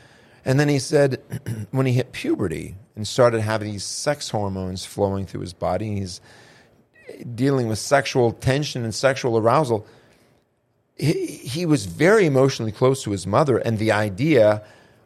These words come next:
of, the idea of sexual attraction to his best friend just was just, that was kinda hideous to him. So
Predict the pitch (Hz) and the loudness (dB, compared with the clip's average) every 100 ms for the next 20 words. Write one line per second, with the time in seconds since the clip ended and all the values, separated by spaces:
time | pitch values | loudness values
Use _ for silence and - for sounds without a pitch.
0 | - 113 113 107 90 - - _ _ _ | -2 4 6 4 0 -12 -20 _ _ _
1 | _ _ _ _ _ _ _ _ _ _ | _ _ _ _ _ _ _ _ _ _
2 | _ _ _ _ _ 98 120 120 104 139 | _ _ _ _ _ -4 4 4 4 4
3 | 160 - 110 113 95 - - _ _ _ | 4 6 6 4 2 -10 -20 _ _ _
4 | _ - - 156 - 123 104 - 117 139 | _ -10 -4 -4 0 0 0 0 0 0
5 | 147 - 98 95 - 117 101 95 95 101 | -2 -4 -4 -6 -6 -4 -2 -2 -2 -4
6 | 87 - 113 98 - - 131 95 92 95 | -4 2 4 2 -2 -6 -4 -2 -4 -2
7 | 127 - - _ - - _ _ _ - | -2 -2 -16 _ -20 -20 _ _ _ -6
8 | 135 131 185 - - 147 - - _ _ | 2 2 0 -14 -4 -2 -2 -6 _ _
9 | _ _ 139 147 151 - - 131 117 110 | _ _ 0 4 2 0 -6 -2 0 4
10 | 180 226 143 - 98 87 76 67 _ _ | 4 6 2 2 -6 -6 -10 -18 _ _
11 | _ _ _ _ _ _ _ - 170 160 | _ _ _ _ _ _ _ -4 8 8
12 | 156 - | 8 4